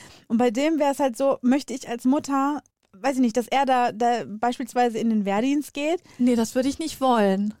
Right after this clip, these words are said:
Speaker 1: Ja, und dann hab ich vielleicht Angst um mein Kind. Ich weiß
Speaker 2: Stell
Speaker 1: doch gar
Speaker 2: dir mal
Speaker 1: nicht.
Speaker 2: vor, das ist auch wirklich schlimm. Stell dir, weil ich denke so, ja, das Kind kann ja dann auch Zivildienst machen,
Speaker 1: Mhm.
Speaker 2: aber stell dir vor, es will das nicht.
Speaker 1: Ja, ne, es
Speaker 2: Ja.
Speaker 1: geht ja darum,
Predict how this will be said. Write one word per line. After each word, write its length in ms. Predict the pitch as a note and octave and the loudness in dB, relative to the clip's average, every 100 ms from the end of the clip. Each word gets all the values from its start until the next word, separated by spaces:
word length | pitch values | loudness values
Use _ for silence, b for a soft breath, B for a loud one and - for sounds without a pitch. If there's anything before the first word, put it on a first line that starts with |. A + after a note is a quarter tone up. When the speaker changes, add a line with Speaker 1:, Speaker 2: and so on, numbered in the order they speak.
| - | -2
Speaker 1:
Ja, 440 | D4 D#4+ B3+ F#3+ - | 0 2 2 0 0
und 140 | B3+ | 2
dann 220 | B3+ C4 | 2 2
hab 100 | C4+ | 0
ich 140 | G#3 - | -2 -4
vielleicht 280 | C#4+ C#4+ - | -2 -2 0
Angst 200 | C#4 C#4+ | -2 0
um 60 | |
mein 120 | C4+ C4 | 0 0
Kind. 180 | D#4 | -4
Ich 120 | A#3 B3+ | -4 -4
weiß 120 | D#4+ | -2
Speaker 2:
Stell 160 | - | 0
Speaker 1:
doch 60 | C#4 | 0
gar 80 | C4 | 2
Speaker 2:
dir 60 | |
mal 60 | C#4+ | 2
Speaker 1:
nicht. 100 | B3 | 0
Speaker 2:
vor, 180 | - D4 | -2 -2
das 200 | A#3 - | -2 -6
ist 140 | A3+ - | -8 -12
auch 160 | - | -6
wirklich 340 | C4 - E4+ - | -6 -6 -8 -6
schlimm. 300 | G3+ G3+ G#3+ | -4 -4 -4
Stell 200 | - A#3+ | -2 -2
dir, 160 | A#3 - A#3+ | -2 -2 -2
weil 180 | A#3+ A#3 | 0 -2
ich 120 | - | -2
denke 300 | C#4 B3 B3 | -2 0 0
so, 220 | A3+ B3+ - B B B - | 0 -2 -2 B B B -4
ja, 120 | B3+ | -2
das 160 | A#3+ - | -2 -2
Kind 200 | C4+ B3+ | -2 0
kann 160 | B3+ | 0
ja 100 | B3 | 0
dann 140 | A3 A3 | 0 0
auch 80 | G#3+ | -2
Zivildienst 600 | - G#3+ B3 C#4 C4+ - | -4 -2 0 0 -4 -2
machen, 140 | G#3+ B3+ | 0 0
Speaker 1:
Mhm. 40 | |
Speaker 2:
aber 120 | G#3 G#3+ | -2 -2
stell 180 | - | -2
dir 60 | G3+ | -4
vor, 160 | - - | -4 -8
es 160 | - | -4
will 200 | F#3+ A#3+ G#4+ | 0 0 0
das 180 | F#4+ - | -6 -8
nicht. 420 | E3 F3 - - _ _ _ _ _ | -8 -8 -10 -20 _ _ _ _ _
Speaker 1:
Ja, 120 | D#4 A4+ D#4 | -6 -4 -4
ne, 160 | A3 A#3 - | -6 -10 -12
es 120 | - | -2
Speaker 2:
Ja. 180 | C4 E4 F#4+ | 2 4 4
Speaker 1:
geht 120 | B3 | 2
ja 100 | A4 | 0
darum, 320 | F4 D#4 D#4 | 2 2 0